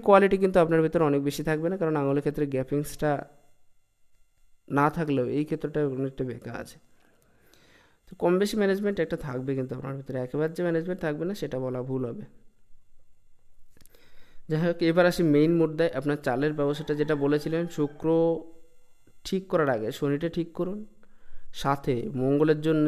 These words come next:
যে টেন্ডেন্সিটা আসে সেজন্য, আর কেতু, এই তিনটে মাউন্ট ঠিক করুন। তাহলে দেখবেন আপনি ধীরে ধীরে যে সমস্ত প্রবলেমগুলো বেশি ফেস করছেন সেগুলো কমে যাবে, আর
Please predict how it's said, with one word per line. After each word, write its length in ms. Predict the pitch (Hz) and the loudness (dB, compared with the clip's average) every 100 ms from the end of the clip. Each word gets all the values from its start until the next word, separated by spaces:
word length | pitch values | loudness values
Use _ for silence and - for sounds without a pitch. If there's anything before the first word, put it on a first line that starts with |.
| 139 131 | 2 0
যে 80 | 117 - - - | -2 -6 -14 -4
টেন্ডেন্সিটা 540 | 139 135 143 151 156 156 156 | 0 2 2 0 2 2 2
আসে 160 | 165 160 | 0 0
সেজন্য, 340 | 143 147 156 170 190 - - 131 | 2 2 2 0 -4 -10 -8 -6
আর 80 | 131 - | -4 -2
কেতু, 260 | 131 - 110 139 | -2 -4 -8 -8
এই 60 | 139 | -4
তিনটে 240 | 135 135 147 | -4 0 0
মাউন্ট 220 | 147 156 156 | 2 0 -2
ঠিক 120 | 151 - | -6 -4
করুন। 200 | 160 180 208 - - - - _ - | -6 -6 -12 -20 -20 -20 -20 _ -8
তাহলে 360 | 151 165 208 196 151 | -2 2 4 6 4
দেখবেন 360 | 135 131 127 156 - | 2 0 -2 -4 -8
আপনি 180 | 123 160 156 139 | -8 -4 -4 -2
ধীরে 200 | 143 165 | 0 0
ধীরে 200 | 175 185 208 196 175 151 | 0 0 -2 -6 -8 -4
যে 80 | 156 156 | -4 0
সমস্ত 300 | 226 214 - 151 | 0 -2 -2 -4
প্রবলেমগুলো 560 | 156 143 165 190 190 196 160 | 2 2 2 0 0 0 0
বেশি 180 | 139 - 220 | -2 0 0
ফেস 140 | 214 - | 0 0
করছেন 240 | 202 208 208 | -2 0 0
সেগুলো 260 | 151 139 147 147 | 2 6 4 4
কমে 180 | 120 110 | 0 -2
যাবে, 180 | 101 - - - - _ - - - - _ _ - | -6 -10 -20 -20 -20 _ -20 -20 -20 -20 _ _ -6
আর 200 | 139 | -4